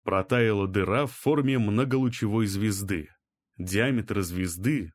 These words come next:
лучи которой непрерывно танцевали, то удлиняясь, то укорачиваясь,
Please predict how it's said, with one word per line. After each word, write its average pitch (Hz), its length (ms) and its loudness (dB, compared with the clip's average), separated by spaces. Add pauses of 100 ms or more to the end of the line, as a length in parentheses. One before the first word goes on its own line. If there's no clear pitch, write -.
лучи 107 340 0
которой 147 400 0
непрерывно 139 720 0
танцевали, 120 800 0 (200)
то 185 120 2
удлиняясь, 123 800 0
то 127 140 0
укорачиваясь, 117 1200 -2